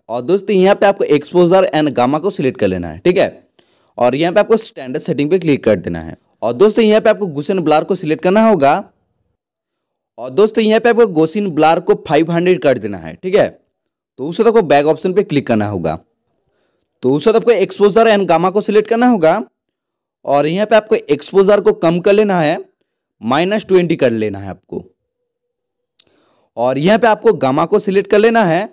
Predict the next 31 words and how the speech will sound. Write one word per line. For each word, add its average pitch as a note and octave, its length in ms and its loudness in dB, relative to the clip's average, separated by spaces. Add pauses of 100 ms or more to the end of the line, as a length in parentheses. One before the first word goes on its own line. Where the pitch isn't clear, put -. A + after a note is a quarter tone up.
(180)
ठीक G#3+ 140 -2
है, - 240 0 (380)
और D#3+ 180 -2
इसको F#3 320 0
भी G#3+ 100 0
आपको G#3 260 2
कम D#3 220 0
कर A#2+ 120 2
लेना G2 240 -2
है। F2+ 200 -12 (580)
तो B2+ 40 -12
दोस्तों G#3 320 2
यहाँ G3 180 2
पे G#3+ 80 0
आपको G3+ 200 0
इसको G3+ 200 -2
नाइन D#3+ 280 0
हंड्रेड E3 320 -4
कर B2 160 0
देना F#2+ 180 -6
है, F2 140 -12
ठीक E3 140 2
है। C3+ 100 4 (800)
तो B2+ 100 -8
उससे D#3+ 180 0
आपको A3 200 0
ऑफसेट F#3+ 380 0
को A3+ 100 0
सिलेक्ट G#3+ 280 0
करना A#3 200 2
होगा F#3 360 2